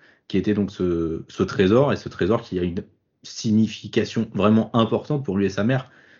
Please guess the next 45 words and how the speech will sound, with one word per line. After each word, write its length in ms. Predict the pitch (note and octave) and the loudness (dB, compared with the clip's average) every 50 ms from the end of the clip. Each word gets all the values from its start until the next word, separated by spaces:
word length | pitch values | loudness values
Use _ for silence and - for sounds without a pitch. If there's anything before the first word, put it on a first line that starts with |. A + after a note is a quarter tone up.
| _ _ _ _ | _ _ _ _
qui 300 | _ - - F2 E2+ E2+ | _ -16 -10 -8 -6 -4
va 100 | E2+ E2 | -2 -2
vraiment 260 | D#2+ E2 F2 F#2 F#2+ F#2 | -2 0 0 0 2 2
avoir 180 | F#2 F2+ F2+ | 2 2 2
un 100 | F#2 F#2 | 2 2
impact 300 | F#2 - - B2+ - - | 2 2 2 0 2 2
et 60 | G2+ | -2
qui 100 | F#2 - | 2 2
est 20 | G2+ | 0
un 120 | F#2+ F#2+ | 0 0
peu 120 | F#2 A2 A2 | 0 0 0
le 240 | G2+ G2 F#2+ F#2+ - _ _ - - - _ _ - | 2 2 0 -4 -6 _ _ -20 -20 -20 _ _ -6
dernier 320 | G#2 G#2+ G2+ G#2 G#2+ G2 | 0 2 4 4 4 2
cadeau, 320 | G#2 - A#2 A2 A2 B2+ B2+ | 2 0 0 2 2 2 2
en 60 | A2 | 2
fait, 180 | - A#2 G#2+ | 0 -2 -2
que 120 | - G2+ F#2 | -2 -4 -6
son 180 | - G2+ F#2+ | -4 -6 -4
père, 320 | F2+ - A#2+ B2 A2+ F#2+ F#2+ | 0 2 2 2 2 0 -2
euh, 540 | F2+ E2+ E2+ E2+ E2+ E2+ F#2+ F#2 F#2 F#2 F2+ | -4 -4 -4 -4 -4 -4 -6 -8 -10 -10 -6
lui 120 | F2+ F#2+ | -2 -2
avait 160 | F#2 F2+ F#2 | 0 0 -2
transmis 440 | F#2 - G2 F#2 - - C3 C3 A#2 | -4 -4 -8 -8 -2 -2 0 0 0
et 20 | |
qui 140 | - - G2 | -2 -4 -4
permet 400 | F2 G#2 F#2 F#2 G#2+ A2 A2 A2 | -2 0 0 2 2 4 4 4
à 360 | G#2 F#2 F#2 F#2 F2+ F2 F2 E2+ | 2 2 2 2 0 0 -2 -4
Joe 220 | D#2+ A2 A2 A#2+ | -6 -4 -4 -4
de 320 | G#2+ F#2 F2 F2 F2 F2+ F2+ - | -2 0 0 0 0 0 -2 -2
enfin, 500 | F#2+ F#2+ F#2+ - - - A2+ A2 G#2+ - - - - _ - | -2 -2 -2 -2 0 0 0 0 0 -2 -10 -20 -20 _ -8
alors 120 | F2 F#2 | -6 -4
je 40 | - | 0
sais 60 | - | 0
pas 140 | - - A2+ | 2 2 2
rentrer 240 | G#2 G#2+ G2+ - G#2+ | 2 2 0 0 0
dans 80 | G2+ G2+ | 0 2
l'âge 160 | G2+ G2 G#2 | 2 4 2
adulte, 260 | G#2 A#2 C3+ C3 - | 2 2 0 -2 -2
mais 60 | A2+ | -4
en 60 | G2 | -4
tous 160 | F#2 - - G2+ | -4 -4 -2 -2
les 100 | G2 G2 | -2 0
cas, 300 | G2+ A#2+ B2 B2+ B2+ - _ _ _ _ _ - | 0 0 0 0 -2 -6 _ _ _ _ _ -12
euh, 420 | F2 F2 F2 F2 F2 F2 F2 F2 | -8 -4 -2 -2 -2 -2 -2 -4
devenir 580 | F2 F2+ F#2+ F#2 G2 A2+ A#2 A2+ A2 A2 - - | -2 0 0 2 2 4 4 4 4 2 0 -6